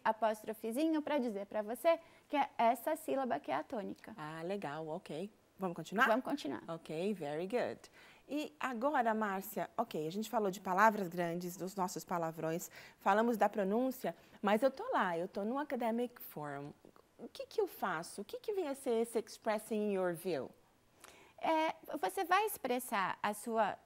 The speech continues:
Speaker 1: é, o seu ponto de vista sobre um determinado paper que você assistiu. E, às vezes, nessas conferências, você, você vai ter que assistir três,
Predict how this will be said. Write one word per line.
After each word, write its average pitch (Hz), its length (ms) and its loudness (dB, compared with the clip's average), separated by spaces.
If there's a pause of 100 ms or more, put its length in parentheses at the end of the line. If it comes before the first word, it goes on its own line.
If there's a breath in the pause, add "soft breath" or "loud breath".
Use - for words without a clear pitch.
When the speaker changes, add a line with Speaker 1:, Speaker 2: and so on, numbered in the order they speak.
Speaker 1:
é, 185 580 -4
o 202 60 -10
seu 226 160 2
ponto 190 260 -4
de 160 80 -8
vista 247 340 0
sobre 285 360 0
um 294 100 4
determinado 262 840 0
paper 247 420 0
que - 100 -8
você 254 280 -2
assistiu. 240 520 -4 (260 loud breath)
E, 494 180 6
às 220 140 4
vezes, 220 360 2
nessas 233 260 -4
conferências, 226 640 -4
você, 247 240 -2
você 262 260 -2
vai 262 160 0
ter 254 120 -2
que - 100 -2
assistir 247 460 -4
três, 403 460 2